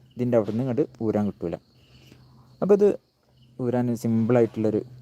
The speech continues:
ട്രിക്ക് പഠിച്ചാലോ? അപ്പം അങ്ങനെ നോക്കാം. അപ്പം നമ്മൾ ഇതേപോലെ ചെറിയ ഈർപ്പ അല്ലെങ്കിൽ ചെറിയ നൂലോ ഇതിൻ്റെ ഈ ക്യാപ്പിൻ്റെ ഇതിൻ്റെ ഉള്ളിൽ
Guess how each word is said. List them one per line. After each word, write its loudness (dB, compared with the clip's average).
ട്രിക്ക് -6
പഠിച്ചാലോ? -2
അപ്പം -8
അങ്ങനെ 2
നോക്കാം. -10
അപ്പം -8
നമ്മൾ 4
ഇതേപോലെ 2
ചെറിയ 4
ഈർപ്പ -4
അല്ലെങ്കിൽ 0
ചെറിയ 2
നൂലോ 0
ഇതിൻ്റെ 4
ഈ 2
ക്യാപ്പിൻ്റെ -2
ഇതിൻ്റെ 0
ഉള്ളിൽ 2